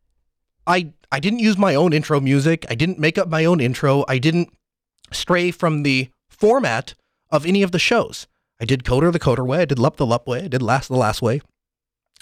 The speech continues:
I did everything the J B way because I felt that was the respectful, right way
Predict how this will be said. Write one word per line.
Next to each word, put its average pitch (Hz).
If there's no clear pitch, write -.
I 165
did 160
everything 220
the 170
J 147
B 160
way 117
because 143
I 247
felt 101
that 175
was 175
the 165
respectful, 202
right 160
way 139